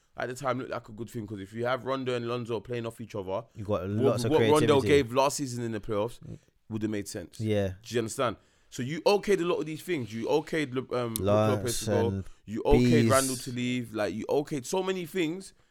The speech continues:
Speaker 1: to facilitate your coming there. I can't feel sorry for you. You went there. You
Speaker 2: Nah, I,
Speaker 1: went
Speaker 2: don't, I wouldn't say I feel sorry for him. I, I, I wouldn't.
Speaker 1: Yeah, okay, fair enough.
Speaker 2: Because he,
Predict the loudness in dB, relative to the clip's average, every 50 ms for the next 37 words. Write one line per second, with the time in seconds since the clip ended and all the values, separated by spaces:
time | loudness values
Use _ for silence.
0 | _ _ _ _ _ _ -12 -10 -10 -8 -8 -8 -6 -6 -6 -2 0 0 0 2
1 | 2 0 0 0 -2 -2 -2 -2 -4 -6 -6 -6 -6 -8 -10 _ _ _ _ _
2 | _ _ _ _ _ _ _ _ -4 -4 -2 -2 -4 -4 -4 -10 -8 -6 -6 -6
3 | -6 -8 -10 -12 -12 -12 _ _ _ -12 -10 -6 -4 -4 -4 -4 -6 -12 -16 _
4 | _ _ -2 2 4 6 4 6 6 8 8 8 8 6 6 4 4 6 4 4
5 | 4 0 -4 -6 -2 0 0 0 0 -2 -6 -8 -8 -10 -12 -16 -20 _ _ _
6 | _ _ _ -8 -6 -6 -6 -8 -12 -12 -12 -12 -6 -2 0 0 2 2 0 -2
7 | -4 -10 _ _ _ -20 -20 _ -20 -14 -4 0 2 2 2 2 2 2 2 2
8 | 2 0 -2 0 4 4 4 4 4 2 -2 -4 -8 -8 -8 2 4 4 4 6
9 | 4 0 0